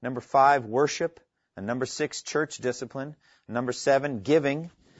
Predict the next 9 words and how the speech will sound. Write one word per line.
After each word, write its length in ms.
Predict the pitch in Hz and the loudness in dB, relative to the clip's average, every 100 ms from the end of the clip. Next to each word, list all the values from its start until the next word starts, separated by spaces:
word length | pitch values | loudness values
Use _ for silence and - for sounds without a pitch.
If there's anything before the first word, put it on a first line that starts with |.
| _ - | _ -6
Uh, 180 | 110 | -4
number 260 | 113 127 120 | -2 0 0
eight, 260 | 135 147 143 | 2 0 -2
spiritual 480 | - 147 156 156 135 | -4 0 2 0 -2
gifts. 380 | 135 147 - 135 | 2 0 0 -6
Number 180 | 127 | -2
nine, 340 | 123 135 143 139 | 0 0 0 -4
fellowship. 600 | - 139 139 - 143 - - | 0 0 0 -2 -6 -8 -6
Ten, 380 | 143 139 143 | -4 -4 -6